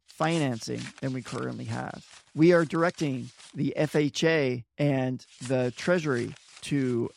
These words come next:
look at new ways of allowing financing and to collateralize a wider set of loan products than just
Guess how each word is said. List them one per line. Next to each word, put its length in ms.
look 280
at 400
new 320
ways 640
of 460
allowing 800
financing 760
and 180
to 60
collateralize 1120
a 40
wider 380
set 240
of 160
loan 220
products 680
than 280
just 500